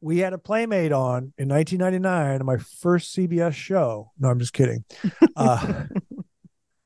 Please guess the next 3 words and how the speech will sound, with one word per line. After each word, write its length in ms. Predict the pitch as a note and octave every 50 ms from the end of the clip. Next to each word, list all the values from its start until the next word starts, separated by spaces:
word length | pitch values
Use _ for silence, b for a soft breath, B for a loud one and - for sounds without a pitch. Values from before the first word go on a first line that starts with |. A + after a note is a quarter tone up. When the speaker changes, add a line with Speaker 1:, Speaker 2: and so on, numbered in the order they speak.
| _ _ _ _ -
Speaker 1:
uh, 460 | F3 D#3+ D#3 D#3 D3+ D3+ D3+ D3 D3 D3 D3 _ _ _ _ _ _ _ _ _ _ _ _ _ -
late 340 | D#3+ D3 E3 F#3 G3+ - -
bloomer, 540 | F#3 F#3+ G3+ G#3+ G3+ F3 D3 C#3+ C#3+ B2+